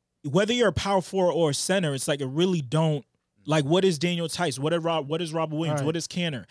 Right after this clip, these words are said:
Speaker 1: In the, back in the day,
Speaker 2: Joel
Speaker 1: they're
Speaker 2: Embiid,
Speaker 1: centers.
Speaker 2: according to Google, is officially listed as seven feet tall.
Speaker 1: Mm-hmm.
Speaker 2: How many players who are seven feet tall or taller are better than Joel Embiid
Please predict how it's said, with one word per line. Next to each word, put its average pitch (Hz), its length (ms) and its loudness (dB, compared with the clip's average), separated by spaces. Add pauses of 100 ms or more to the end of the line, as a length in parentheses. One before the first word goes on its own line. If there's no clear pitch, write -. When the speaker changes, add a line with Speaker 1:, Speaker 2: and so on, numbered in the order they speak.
(280)
Speaker 1:
In 175 140 2
the, 170 80 0
back 180 260 -2
in 180 80 -2
the 156 80 -4
day, 165 180 0
Speaker 2:
Joel 160 100 4
Speaker 1:
they're 175 80 4
Speaker 2:
Embiid, 185 120 2
Speaker 1:
centers. 180 340 2
Speaker 2:
according 170 360 2
to 170 80 -2
Google, 160 300 4
is 143 100 0
officially 160 440 2
listed 151 340 4
as 135 180 2
seven 165 400 -2
feet 147 320 -8
tall. 120 360 -4 (160)
Speaker 1:
Mm-hmm. 127 220 -10 (800)
Speaker 2:
How 160 300 0
many 185 260 -6
players 151 760 0 (340)
who 165 120 -2
are 147 100 4
seven 165 420 2
feet - 340 -8
tall 147 400 -2
or 139 140 -4
taller 131 560 0 (560)
are 139 140 2
better 151 300 2
than 143 180 -4
Joel 135 340 2
Embiid 120 500 -2